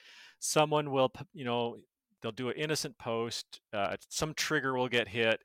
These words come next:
and they'll, they'll see that warning, and the admins can go look at the original post and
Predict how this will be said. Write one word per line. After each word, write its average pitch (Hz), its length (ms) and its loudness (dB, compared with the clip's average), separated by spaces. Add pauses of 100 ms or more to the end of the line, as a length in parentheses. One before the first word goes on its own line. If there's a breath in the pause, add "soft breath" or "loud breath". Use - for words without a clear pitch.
and 107 120 -8
they'll, 104 320 0
they'll 110 200 -4
see 139 240 -4
that 127 240 4
warning, 107 420 -4 (480 soft breath)
and 127 180 -2
the 123 140 -2
admins 139 480 4
can 135 180 -10
go 123 160 0
look 120 360 -2
at - 80 -4
the 117 120 -4
original 110 460 -4
post 120 580 -2
and 104 320 -8